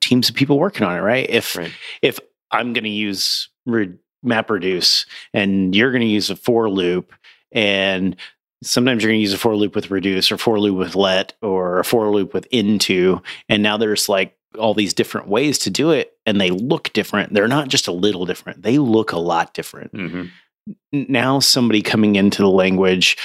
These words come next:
Speaker 1: a new person joining a project, that they might be really excited because they've heard good things about the Beam and, and Elixir, or then they hop in and now they're,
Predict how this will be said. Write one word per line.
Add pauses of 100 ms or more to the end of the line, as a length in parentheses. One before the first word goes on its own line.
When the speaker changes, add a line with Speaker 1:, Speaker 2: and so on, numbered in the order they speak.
(120)
Speaker 1:
a
new
person (320)
joining
a
project, (240)
that
they (140)
might
be
really
excited
because
they've
heard
good
things
about (100)
the
Beam
and,
and
Elixir, (420)
or (560)
then
they
hop
in
and (960)
now
they're,